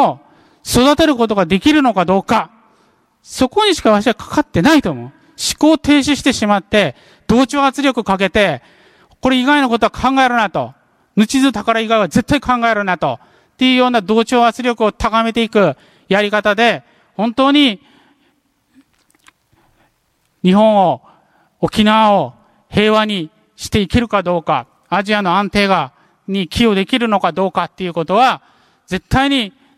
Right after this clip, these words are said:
わしの考える、そのアプローチしかないんだと思って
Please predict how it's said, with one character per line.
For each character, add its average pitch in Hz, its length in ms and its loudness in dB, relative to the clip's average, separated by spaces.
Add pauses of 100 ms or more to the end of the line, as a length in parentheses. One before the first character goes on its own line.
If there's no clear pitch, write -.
(540)
わ 185 120 0
し 208 120 -4
の 196 280 0 (260)
考 190 260 -2
え 185 80 0
る、 180 800 -6
そ 185 140 -2
の 170 240 0 (400)
ア 175 140 -2
プ 214 100 -2
ロ 202 100 2
ー 202 60 -2
チ 185 100 -12
し - 100 -16
か 131 220 -6
な 151 220 -2
い 359 60 -2
ん - 20 -2
だ 240 140 0
と 147 120 -12
思 180 180 -10
っ - 40 -12
て 196 280 -2